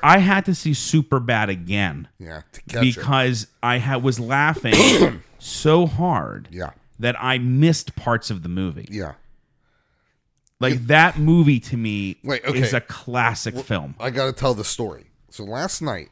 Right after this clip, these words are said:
Speaker 2: I turned the news on.
Speaker 1: Okay.
Speaker 2: <coughs> There's a story that, uh, it was, like, Channel eleven or something. You know how, like, these people try to keep, like, a straight face.
Speaker 1: Uh-huh.
Speaker 2: And they're like, uh,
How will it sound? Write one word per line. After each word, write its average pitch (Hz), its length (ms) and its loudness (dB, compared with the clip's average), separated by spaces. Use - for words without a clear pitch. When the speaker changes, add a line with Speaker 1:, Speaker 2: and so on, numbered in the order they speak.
Speaker 2:
I 101 40 -12
turned 127 260 -6
the 113 40 -8
news 101 340 -8
on. 60 220 -14
Speaker 1:
Okay. 85 340 -8
Speaker 2:
<coughs> - 500 4
There's 123 260 -6
a 156 40 -6
story 104 600 0
that, 98 340 -4
uh, 95 220 -4
it 101 40 -8
was, 113 120 -4
like, 107 100 -10
Channel 117 280 -6
eleven 80 280 -8
or 73 60 -16
something. 78 300 -16
You 135 180 -8
know 139 140 -2
how, 117 140 -4
like, 101 160 -6
these 107 120 -12
people 113 200 -8
try 104 140 -6
to 87 80 -12
keep, 98 160 -12
like, 78 120 -10
a 80 40 -12
straight 90 300 -12
face. 92 380 -12
Speaker 1:
Uh-huh. 95 300 -2
Speaker 2:
And 92 160 -10
they're 92 120 -6
like, 90 340 -8
uh, 82 300 -10